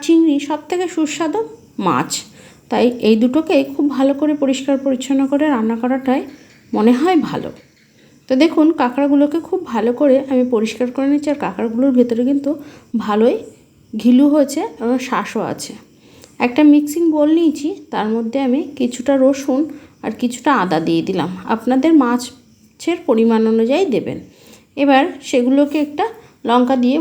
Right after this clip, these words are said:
ভালো করে পেস্ট করে নিলাম। আলাদা একটা কড়াই বসিয়ে কড়াইতে এবং লবণ আর হলুদ দিয়ে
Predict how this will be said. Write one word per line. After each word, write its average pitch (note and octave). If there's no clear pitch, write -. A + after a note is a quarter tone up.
ভালো A#3
করে A#3
পেস্ট B3+
করে D4+
নিলাম। C#4
আলাদা G#3
একটা A#3
কড়াই C4
বসিয়ে E4
কড়াইতে A#3
এবং B3
লবণ G#3
আর B3+
হলুদ A#3
দিয়ে C#4